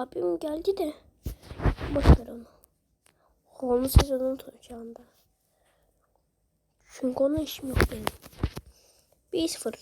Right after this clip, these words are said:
Tamam, oyunun başlıyor. Oyunun başlıyor. İlkime geliyor. Aa!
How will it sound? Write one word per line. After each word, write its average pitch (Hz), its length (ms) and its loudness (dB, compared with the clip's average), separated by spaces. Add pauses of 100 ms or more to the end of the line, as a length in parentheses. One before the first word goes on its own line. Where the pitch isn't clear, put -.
Tamam, 233 300 -8
oyunun 240 280 -2
başlıyor. - 400 -10 (320)
Oyunun 302 380 0
başlıyor. 262 440 -12 (1300)
İlkime 269 420 -4
geliyor. 269 340 -4 (1120)
Aa! 269 440 4